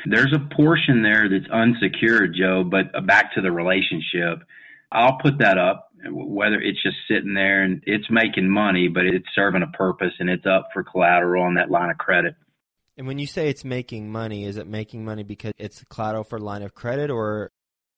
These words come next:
Speaker 2: do you have it for agriculture or something, so that's how it's making you money?
Speaker 1: No, no agriculture. It's serving a purpose, I should
Speaker 2: Okay.
Speaker 1: say. It's with the line of credit, and then obviously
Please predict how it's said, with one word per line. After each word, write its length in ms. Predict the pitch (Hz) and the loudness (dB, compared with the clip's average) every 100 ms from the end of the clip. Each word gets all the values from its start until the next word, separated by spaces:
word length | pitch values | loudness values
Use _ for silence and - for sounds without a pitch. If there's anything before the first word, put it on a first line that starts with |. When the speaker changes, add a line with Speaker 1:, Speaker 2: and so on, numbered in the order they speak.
| _ | _
Speaker 2:
do 80 | 120 | -8
you 80 | 113 | -4
have 180 | 113 104 | -4 -6
it 120 | 101 | -10
for 360 | - 101 101 101 | -8 -6 -6 -8
agriculture 680 | 104 107 - 107 98 107 | -8 -10 -10 -10 -8 -10
or 40 | 98 | -10
something, 460 | - 104 101 104 | -10 -14 -12 -14
so 160 | 98 98 | -14 -14
that's 240 | 101 - | -12 -12
how 140 | - 101 | -12 -14
it's 120 | 95 | -14
making 300 | 95 98 95 | -18 -18 -20
you 60 | 101 | -20
money? 320 | 101 101 113 _ _ _ _ _ _ _ _ _ | -18 -20 -20 _ _ _ _ _ _ _ _ _
Speaker 1:
No, 320 | 110 120 120 | 4 6 6
no 220 | 120 131 | 6 6
agriculture. 720 | 120 120 113 - 110 101 107 110 | 6 6 4 -2 -2 0 0 2
It's 200 | 104 101 - | 0 -4 0
serving 440 | 127 131 - 113 | 4 4 4 2
a 80 | 101 | 2
purpose, 460 | - 104 98 95 92 | 0 -2 -2 0 0
I 140 | 98 87 | 2 2
should 220 | - 92 | 2 -2
Speaker 2:
Okay. 60 | 95 | 0
Speaker 1:
say. 200 | 92 92 | 2 0
It's 320 | - - - | -2 -8 -2
with 220 | 104 117 117 | 0 0 0
the 80 | |
line 320 | 104 107 110 107 | -2 0 0 0
of 80 | |
credit, 500 | 107 110 104 101 98 | 0 4 6 4 2
and 180 | 98 95 | 2 2
then 380 | 98 95 92 - - | 2 2 0 -4 0
obviously 760 | 92 95 92 - 98 95 92 | 0 2 -2 0 2 4 2